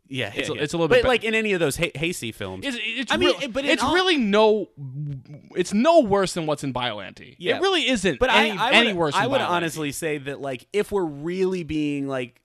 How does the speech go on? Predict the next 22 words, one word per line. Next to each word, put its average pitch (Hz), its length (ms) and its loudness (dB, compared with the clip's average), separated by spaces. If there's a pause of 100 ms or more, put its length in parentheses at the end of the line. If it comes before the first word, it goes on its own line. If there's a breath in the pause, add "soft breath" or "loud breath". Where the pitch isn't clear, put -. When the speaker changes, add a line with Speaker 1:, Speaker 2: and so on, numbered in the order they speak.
(240)
Speaker 1:
like, 139 280 -8
objective 131 560 -4
about 127 440 0
it, 104 120 -2
if 107 120 -8
you 113 100 -8
wanna 110 220 -6
be 123 200 -2
objective, 98 600 -8
like, 101 200 -8 (380 soft breath)
these 233 580 -4 (100)
American 175 640 0
movies, 196 800 -6 (480)
like, 156 380 -4
like, 160 440 -4
let's 147 180 -2
just - 120 -4
take 156 180 0
these 139 140 -4
two 135 160 -4
Legendary 127 440 -2
movies, 139 440 -4